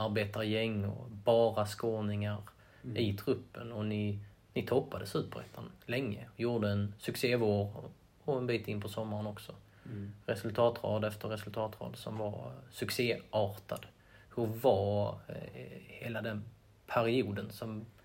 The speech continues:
Speaker 1: var hur ljus och lyckad som helst de där månaderna?
Speaker 2: Ja, ja, hela den där, eh, vårsäsongen, första halvan av säsongen var ju fantastisk. Eh, både för mig personligen och, eh, för laget såklart. Vi, vi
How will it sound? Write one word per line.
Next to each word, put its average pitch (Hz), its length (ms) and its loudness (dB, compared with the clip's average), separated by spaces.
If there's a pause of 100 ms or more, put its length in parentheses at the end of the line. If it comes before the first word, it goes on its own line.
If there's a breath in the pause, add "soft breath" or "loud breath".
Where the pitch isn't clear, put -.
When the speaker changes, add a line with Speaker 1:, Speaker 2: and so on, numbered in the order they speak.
(140)
Speaker 1:
var 101 360 4
hur 131 260 10
ljus 104 540 8
och 117 140 2
lyckad 110 420 2
som 113 140 -4
helst - 580 -6
de 127 120 -4
där 127 100 2
månaderna? 107 480 -2 (380)
Speaker 2:
Ja, 110 340 -2 (100)
ja, 123 280 0
hela 120 260 2
den 113 160 0
där, 120 220 4 (440)
eh, 113 60 -6
vårsäsongen, 110 1080 -6
första 120 300 -2
halvan 120 340 0
av 107 120 -4
säsongen 110 500 -6
var 110 180 -2
ju 104 380 -4
fantastisk. - 840 -8
Eh, 107 420 -8 (300)
både 113 240 -2
för - 120 -10
mig 117 240 0
personligen 104 640 -2
och, 107 340 -10
eh, 101 500 -6
för - 120 -4
laget 101 420 0
såklart. - 360 -10 (100)
Vi, 107 320 -6
vi 104 600 -6